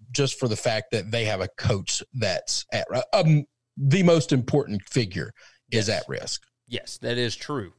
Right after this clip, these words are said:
Speaker 2: That is true. All right, with that, we'll jump off and we will discuss more college football right here. The A C C now, we've talked about them multiple times this, uh, this week, and obviously that means that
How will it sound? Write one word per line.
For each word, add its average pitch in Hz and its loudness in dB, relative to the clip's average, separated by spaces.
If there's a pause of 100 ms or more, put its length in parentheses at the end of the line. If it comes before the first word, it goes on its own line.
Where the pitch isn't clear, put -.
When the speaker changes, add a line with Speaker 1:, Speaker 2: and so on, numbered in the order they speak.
(500)
Speaker 2:
That 143 0 (100)
is 139 -2
true. 147 -4
All 131 4
right, 151 2
with 185 6
that, 147 2 (800)
we'll 160 2
jump 165 4
off 160 8
and 131 -2
we 147 4
will 151 -2
discuss 127 -2
more 214 -4
college 107 0
football 95 -8
right 101 -2
here. 117 -2 (1400)
The 131 -4
A 269 6
C 262 -2
C 240 -4 (480)
now, 127 -4
we've 254 -2
talked 220 8
about 175 6
them 170 2
multiple 139 4
times 104 0
this, 104 -6
uh, 104 -2
this 110 -10
week, 151 -6
and 113 -4
obviously 131 0
that 120 0
means 123 -6
that 110 -6